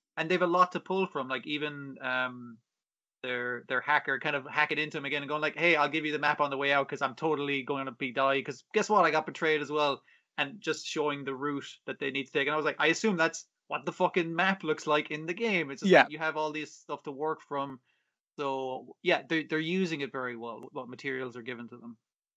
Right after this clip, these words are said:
Speaker 2: Yeah, I think the only thing they're hamstrung a bit is, and I've seen other people point out, is that
Speaker 1: Mm.
Speaker 2: the, the visual representation of net running isn't very exciting, and it's not very exciting in the,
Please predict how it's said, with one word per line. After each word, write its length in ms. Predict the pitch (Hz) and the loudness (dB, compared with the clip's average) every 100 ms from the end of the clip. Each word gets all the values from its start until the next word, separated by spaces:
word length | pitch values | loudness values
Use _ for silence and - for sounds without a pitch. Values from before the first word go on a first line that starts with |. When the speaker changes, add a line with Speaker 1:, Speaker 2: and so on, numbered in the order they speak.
| _ - | _ 8
Speaker 2:
Yeah, 160 | 135 | 10
I 40 | 131 | 12
think 120 | 202 | 12
the 60 | 202 | 12
only 80 | 165 | 12
thing 160 | 170 | 10
they're 140 | 143 127 | 10 10
hamstrung 400 | 135 - 131 120 | 8 6 4 4
a 60 | |
bit 260 | 92 123 - _ | 6 4 4 _
is, 460 | 123 117 110 107 - | 2 4 4 0 -2
and 100 | 131 | 0
I've 100 | 110 | 0
seen 180 | - 110 | 2 0
other 100 | 104 | 0
people 300 | 104 101 107 | -2 -4 -6
point 260 | - 98 110 | -2 -2 0
out, 220 | 104 98 | 2 2
is 180 | 110 101 | -2 -4
that 160 | 123 110 | -4 -4
Speaker 1:
Mm. 40 | - | -2
Speaker 2:
the, 560 | 113 107 104 104 104 _ - | -2 0 -2 -6 -8 _ -2
the 120 | 123 | -2
visual 400 | 110 165 143 147 | 6 6 8 8
representation 920 | 139 123 127 123 - 117 117 - 120 - | 8 8 4 4 4 2 2 0 -4 0
of 580 | 113 110 107 104 98 - - | 4 6 4 2 -4 -14 -10
net 580 | 107 107 107 113 117 - - | -10 -10 -4 2 2 2 -2
running 640 | 127 123 127 123 123 123 - _ _ _ _ _ - | 2 2 2 0 0 -2 -4 _ _ _ _ _ 0
isn't 400 | 117 120 123 - - | 2 2 -2 -6 -10
very 460 | 123 127 127 123 | 4 6 8 6
exciting, 600 | 120 - 127 120 135 113 | 4 6 6 6 6 4
and 120 | 110 | 2
it's 100 | 117 | 2
not 140 | 123 101 | 2 4
very 180 | 95 82 | 2 -2
exciting 420 | - 92 87 98 | -2 -2 -2 -8
in 200 | - - _ - | -16 -20 _ -8
the, 260 | 71 - | -6 -6